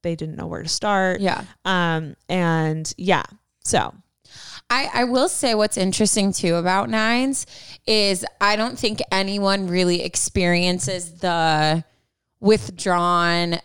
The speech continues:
Speaker 2: like, fu-, funk side, whatever, just because we've gone into detail of what that is,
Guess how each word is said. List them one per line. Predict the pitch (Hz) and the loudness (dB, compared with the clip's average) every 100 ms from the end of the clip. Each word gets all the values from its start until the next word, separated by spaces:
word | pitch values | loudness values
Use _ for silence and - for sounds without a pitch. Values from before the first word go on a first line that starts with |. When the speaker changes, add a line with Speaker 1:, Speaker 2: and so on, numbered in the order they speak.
| - | 0
Speaker 2:
like, | 175 160 - _ _ | 2 2 -8 _ _
fu-, | - - 190 185 - | -6 0 2 0 -8
funk | - 208 185 - | 0 2 2 -2
side, | - 151 147 160 | -2 0 2 0
whatever, | 160 143 143 156 | 0 2 0 0
just | 175 156 | 0 -2
because | 160 156 | 0 0
we've | 160 156 | 0 -2
gone | 160 143 | 0 0
into | 143 - 160 | 0 -6 -4
detail | 151 160 147 | -4 0 0
of | 151 | 0
what | 151 | 0
that | 143 143 | 2 2
is, | 143 151 202 | 2 2 0